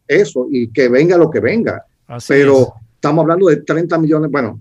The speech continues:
Speaker 1: en el caso de Estados Unidos, diez millones de dosis. Eh, hay que revisar. Le tocó que esa persona tenía una predisposición a que uno de esas sustancias le producía un problema de autoinmunidad que le bajaba las plaquetas.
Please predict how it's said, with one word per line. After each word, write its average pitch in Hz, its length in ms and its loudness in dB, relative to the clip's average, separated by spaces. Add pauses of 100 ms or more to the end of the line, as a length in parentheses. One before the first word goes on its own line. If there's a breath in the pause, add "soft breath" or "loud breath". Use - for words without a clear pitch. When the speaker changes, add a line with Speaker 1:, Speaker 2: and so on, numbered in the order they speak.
Speaker 1:
en 120 180 -4
el 110 80 -4
caso 151 240 -4
de 160 40 -2
Estados 160 220 -4
Unidos, 160 220 0
diez 135 140 -2
millones 139 320 -2
de 120 60 0
dosis. 208 360 -4 (460)
Eh, 117 440 0
hay 123 160 -2
que 131 140 -4
revisar. 117 480 -4
Le 139 220 0
tocó 202 500 0
que 202 80 0
esa 196 200 -2
persona 196 380 0
tenía 185 180 0
una 190 140 -4
predisposición 165 920 -2 (220 loud breath)
a 147 180 -4
que 160 120 -2
uno 220 280 0
de 190 200 4
esas 214 220 -2
sustancias 196 580 -2
le 165 100 2
producía 165 400 0
un 208 100 -4
problema 190 320 -2
de 196 100 4
autoinmunidad 175 680 0
que 170 80 0
le 165 160 2
bajaba 165 340 -2
las 180 160 -6
plaquetas. - 540 -6